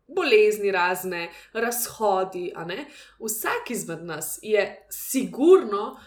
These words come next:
že kaj od naštetega izkusil. Vsaj en razhod ali pa kakšno izgubo, kakšen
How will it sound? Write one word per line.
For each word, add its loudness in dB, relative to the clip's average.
že -4
kaj -2
od -6
naštetega -4
izkusil. -10
Vsaj 0
en -2
razhod 2
ali -2
pa -10
kakšno -8
izgubo, -2
kakšen -10